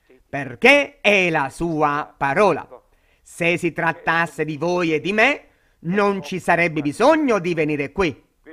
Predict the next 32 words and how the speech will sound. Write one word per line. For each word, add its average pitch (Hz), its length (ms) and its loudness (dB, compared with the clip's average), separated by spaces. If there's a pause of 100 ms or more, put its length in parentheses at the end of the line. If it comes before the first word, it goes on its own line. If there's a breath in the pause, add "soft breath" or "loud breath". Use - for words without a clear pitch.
(360)
Ma 196 360 2
se 240 260 4
si 214 120 -2
tratta 196 420 2
di 143 160 -4
Dio, 254 260 6
della 190 260 2
sua 165 220 -4
gloria 202 500 4
e 185 120 -2
della 175 220 0
sua 165 140 -6
parola, 247 480 2 (280)
allora 165 480 4
Lui 254 500 2
non 202 340 2
può 151 180 -2
fare 220 280 4
a 185 60 4
meno 185 560 2
di 170 420 -2
confermarla. 156 1120 0 (2000)
Lo 226 220 6
ha 214 100 6
sempre 202 500 -4
fatto. - 460 -2 (1300)
È 220 280 0
solo 196 540 0
il 170 140 -2
mio 175 440 -2
desiderio 160 1080 -2
più 175 420 0